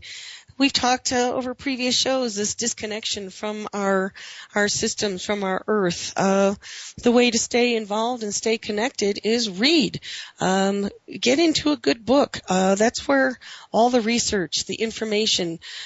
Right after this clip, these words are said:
uh, everything we've learned ends up being put down. It's not all just on the internet. There is a lot on the internet. Um, you can find out a lot of information there.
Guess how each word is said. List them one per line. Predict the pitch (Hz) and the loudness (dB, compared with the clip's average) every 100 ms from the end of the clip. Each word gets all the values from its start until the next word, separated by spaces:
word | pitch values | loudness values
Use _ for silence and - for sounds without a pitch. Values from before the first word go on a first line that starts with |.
| - | -6
uh, | - | 0
everything | 214 254 - 294 277 | 2 2 2 2 4
we've | 277 226 | 2 2
learned | 214 269 262 170 151 - | 2 4 4 2 0 0
ends | 208 233 | 0 0
up | 220 - | -2 -2
being | 202 208 202 | -2 -2 -4
put | - 208 202 | -2 -2 0
down. | - 170 156 147 | -2 0 0 -2
It's | 113 - | -4 -4
not | 185 208 226 - | -2 -2 -4 -4
all | 185 190 185 | 0 0 0
just | 180 - 151 | -2 0 -2
on | 175 | -2
the | 160 | -2
internet. | 185 160 151 120 - | -2 -2 0 -2 -2
There | 175 170 | 0 0
is | 185 170 | 2 2
a | 190 | 2
lot | 202 339 381 - 180 | 0 -2 -4 -6 -4
on | 160 | 0
the | 160 | 0
internet. | 156 156 135 - - - - - - | 0 0 -2 -6 -12 -14 -14 -14 -4
Um, | 165 165 170 | 0 2 0
you | 170 | -2
can | 202 196 202 | -2 -2 -2
find | 196 196 202 | 0 2 2
out | 196 | 2
a | |
lot | 196 196 202 | 2 2 2
of | 202 | 0
information | 208 - 220 262 - 214 | -2 0 2 2 2 0
there. | 170 151 | 0 0